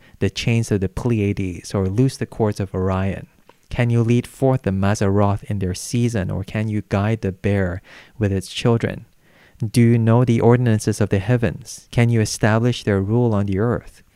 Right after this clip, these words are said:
Can you lift up your voice to the clouds, that a flood of waters may cover you? Can you send forth lightnings, that they may go and say to you, 'Here we are'?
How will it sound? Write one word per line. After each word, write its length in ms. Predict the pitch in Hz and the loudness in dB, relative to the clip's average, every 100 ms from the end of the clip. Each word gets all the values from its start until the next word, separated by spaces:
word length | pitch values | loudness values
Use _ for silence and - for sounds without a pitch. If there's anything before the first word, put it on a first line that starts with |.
| _ - | _ -6
Can 180 | 127 123 | -2 2
you 140 | 120 | 2
lift 340 | 110 123 143 - - | 4 4 2 -2 0
up 180 | 139 143 | 0 0
your 260 | 123 113 | 0 0
voice 440 | 107 - 110 107 - | 0 0 0 -2 -4
to 80 | 98 | -4
the 120 | 92 | -4
clouds, 640 | - 110 104 90 87 - | -4 -2 0 -2 -4 -4
that 140 | 101 95 | -2 -2
a 100 | 92 - | -4 -10
flood 420 | - 120 117 110 | -6 0 0 0
of 120 | 98 | -2
waters 680 | 101 101 107 92 - - - - - - - | -2 -2 -2 -4 -6 -10 -18 -20 -20 -16 -6
may 140 | 104 | -6
cover 360 | - - 110 107 | -4 -2 0 2
you? 300 | 98 87 - _ _ _ - | 0 -4 -10 _ _ _ -4
Can 200 | 135 131 | 0 2
you 120 | 135 | 2
send 440 | - 135 123 127 | 0 2 2 0
forth 360 | - 117 110 - | -2 0 0 0
lightnings, 680 | 110 107 110 113 92 - - | 0 2 0 -4 -8 -10 -6
that 180 | 95 | -4
they 240 | 107 104 98 - | -2 -4 -6 -8
may 200 | 110 104 | -6 -4
go 380 | - 107 104 107 - - - - | 0 2 2 0 -8 -20 -10 -2
and 180 | 104 98 | -2 0
say 240 | - 117 | 2 2
to 140 | - 110 | 2 0
you, 260 | 101 101 - | 0 -2 -6
'Here 280 | - 110 101 | -8 -4 -2
we 160 | 107 | 2
are'? 480 | 143 185 113 131 156 | 2 2 0 -4 -8